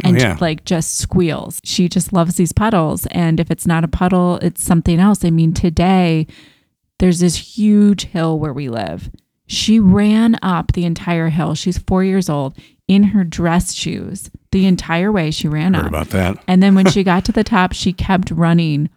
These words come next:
Speaker 1: all the way home. We're talking about, this was, like, a multiple mile walk. And
Speaker 2: Mm-hmm.
Speaker 1: she ran almost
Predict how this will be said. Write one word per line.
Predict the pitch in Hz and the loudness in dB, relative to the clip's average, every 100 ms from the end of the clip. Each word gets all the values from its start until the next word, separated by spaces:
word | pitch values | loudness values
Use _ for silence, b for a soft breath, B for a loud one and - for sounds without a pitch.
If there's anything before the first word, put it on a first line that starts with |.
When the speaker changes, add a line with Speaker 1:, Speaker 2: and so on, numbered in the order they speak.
| _ _ - | _ _ 0
Speaker 1:
all | 185 180 | 2 4
the | 180 | 2
way | 170 | 2
home. | 165 175 160 170 - | 2 0 -2 -4 -2
We're | 208 269 | 0 0
talking | 330 330 | -2 -2
about, | 302 262 - | -2 -2 -2
this | 254 - | -2 -2
was, | 339 330 | -6 -4
like, | 294 - b b b - | -4 -6 b b b -2
a | 185 | 0
multiple | 170 160 165 190 190 180 | 2 0 -2 -2 0 2
mile | 160 160 160 151 151 170 - | 2 0 -2 -2 -2 -6 -8
walk. | - 160 143 95 - - _ - | -6 -2 -2 -4 -12 -20 _ -2
And | 202 196 | 0 2
Speaker 2:
Mm-hmm. | 95 | 2
Speaker 1:
she | 214 | 2
ran | 196 160 185 214 175 156 - - | 2 2 2 2 2 0 -2 0
almost | 214 254 | 2 2